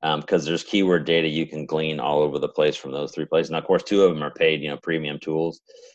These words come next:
um, and one of 'em's free if, and you get more data out of it. Um, obviously, I think if you've got an active account versus one that's just doesn't, inactive. Um, and also, uh, you know, AdWords, an,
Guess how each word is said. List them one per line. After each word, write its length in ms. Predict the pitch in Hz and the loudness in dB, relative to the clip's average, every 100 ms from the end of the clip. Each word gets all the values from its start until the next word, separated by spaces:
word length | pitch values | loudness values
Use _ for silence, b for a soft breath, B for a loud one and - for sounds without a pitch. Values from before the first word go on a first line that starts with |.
| _ - | _ 2
um, 560 | 80 73 69 67 62 64 | 4 6 4 2 -8 -12
and 180 | 73 76 | -10 -4
one 140 | 78 | -4
of 100 | 78 | -4
'em's 180 | 69 69 | -6 -10
free 400 | - 95 90 82 | -2 2 2 2
if, 140 | 80 - 76 | 0 -4 -10
and 260 | 73 73 - | -10 -10 -12
you 120 | 73 73 | -8 -2
get 180 | 78 | -2
more 200 | 78 73 | -2 -6
data 320 | 69 73 78 69 | -2 -2 0 0
out 200 | 71 73 | 0 -2
of 100 | 67 | -4
it. 180 | 69 - | -8 -8
Um, 300 | 69 64 58 - _ _ _ - | -8 -6 -8 -18 _ _ _ -6
obviously, 320 | 73 73 73 | -4 -4 -6
I 60 | 71 | -6
think 100 | 69 | -6
if 80 | 71 | -8
you've 100 | 71 | -4
got 120 | 67 | -4
an 60 | |
active 320 | 67 69 73 71 | -4 -8 -8 -10
account 340 | - 71 67 | -8 -10 -8
versus 300 | 71 - 69 | -12 -12 -10
one 200 | 71 69 | -10 -10
that's 340 | 67 - - _ _ | -12 -16 -20 _ _
just 280 | - 71 - _ _ _ | -12 -12 -14 _ _ _
doesn't, 240 | 73 67 - | -6 -6 -8
inactive. 480 | 82 71 69 - 78 _ b b b - | -8 -6 -8 -10 -14 _ b b b -2
Um, 440 | 82 82 76 64 64 _ _ _ _ - _ 92 - | 2 2 2 -6 -16 _ _ _ _ -18 _ -8 0
and 120 | 131 | 4
also, 500 | 151 151 135 120 107 | 4 6 8 8 6
uh, 580 | - 95 92 92 87 82 - _ _ _ _ _ _ _ _ _ _ - | 2 2 4 4 2 -2 -12 _ _ _ _ _ _ _ _ _ _ -4
you 60 | 107 | 0
know, 60 | 92 | 2
AdWords, 680 | 101 120 95 98 92 - | 4 4 6 8 8 2
an, 120 | - | -6